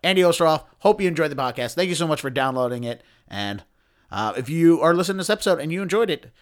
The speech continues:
do me a favor on whatever application you're listening this, uh, whatever ad-, a-, do me a favor, whatever aggregator that you're listening to this podcast on, be it iTunes or Google Play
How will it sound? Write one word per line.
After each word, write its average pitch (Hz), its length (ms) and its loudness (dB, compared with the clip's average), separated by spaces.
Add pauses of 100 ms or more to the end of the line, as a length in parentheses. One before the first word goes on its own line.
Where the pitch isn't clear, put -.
(120)
do 208 100 -8
me 233 100 -8
a 208 60 -2
favor 214 280 2
on 156 160 -2
whatever 180 480 2
application 170 540 -4
you're 170 160 -4
listening 156 500 -6
this, 110 320 -8
uh, 113 220 -6
whatever 143 360 -4
ad-, 147 260 -2 (100)
a-, 117 120 -6 (920)
do 214 100 -4
me 240 80 0
a 208 40 0
favor, 185 240 4
whatever 165 300 2
aggregator 160 680 0
that 135 160 -8
you're 151 240 0
listening 151 340 -4
to 156 100 -8
this 143 140 -6
podcast 143 420 -6
on, 101 120 -10
be 101 100 -8
it - 60 -12
iTunes 147 640 -2 (280)
or 98 220 -10
Google 151 260 -2
Play 120 520 -4